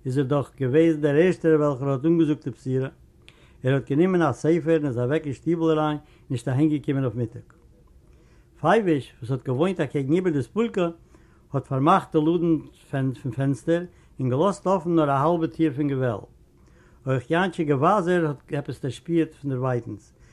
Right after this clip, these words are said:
ער האט איבערגעריסן, דאס מישן פון די פארבן איז ער אפט צו לעבן, דעם שוואגער, געוואויר ווערן, וואס עס הערצט מיט דער חבר'ה שול און בשלוה. פון די טאנדייטער פארשטאטן זענען ארויס די חברים פון נודלפארהיים,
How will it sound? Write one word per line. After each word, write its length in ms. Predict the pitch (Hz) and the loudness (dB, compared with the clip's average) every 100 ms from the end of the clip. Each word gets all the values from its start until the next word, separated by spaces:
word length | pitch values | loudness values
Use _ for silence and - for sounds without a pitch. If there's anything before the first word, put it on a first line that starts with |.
| - _ | -20 _
ער 40 | 139 | -4
האט 140 | 127 | 0
איבערגעריסן, 720 | 185 202 190 190 - 175 170 170 - - - _ | 0 0 2 0 0 -2 -2 -6 -16 -20 -20 _
דאס 180 | 139 - | -6 -2
מישן 320 | 170 202 202 | 0 0 -2
פון 160 | 160 160 | 0 2
די 80 | 127 | 2
פארבן 520 | 147 165 180 175 170 | 2 2 2 2 2
איז 100 | 131 | 2
ער 200 | 131 185 | 2 2
אפט 120 | - | 0
צו 200 | - 135 | -4 0
לעבן, 320 | 147 170 160 | 0 2 2
דעם 140 | 147 117 | 0 -2
שוואגער, 440 | - 151 147 160 156 _ _ - | -4 -2 2 2 0 _ _ 0
געוואויר 280 | 131 165 | 4 6
ווערן, 420 | 180 175 170 160 165 - _ - - | 6 6 6 4 0 -4 _ -6 -2
וואס 160 | 185 | 0
עס 180 | 196 - | 0 0
הערצט 240 | 123 123 | 0 0
מיט 140 | 143 147 | -4 -4
דער 100 | 147 | -2
חבר'ה 300 | 143 147 147 | 0 0 0
שול 220 | - 143 | -2 0
און 100 | 147 | 2
בשלוה. 500 | 156 - 190 156 104 - _ - _ _ _ - - - - - | 0 2 4 4 0 -10 _ -20 _ _ _ -20 -20 -20 -20 0
פון 120 | 139 | 4
די 120 | 139 | 4
טאנדייטער 640 | 123 - 123 120 233 247 185 | 2 2 4 6 6 6 4
פארשטאטן 600 | 175 151 151 147 147 143 | 4 4 4 4 2 0
זענען 200 | 135 135 | 2 4
ארויס 360 | 151 208 - | 6 4 0
די 60 | 165 | -2
חברים 580 | 139 123 160 190 185 170 | 0 4 6 6 4 2
פון 140 | 151 | 4
נודלפארהיים, 640 | 147 165 160 156 160 170 | 6 6 6 4 6 4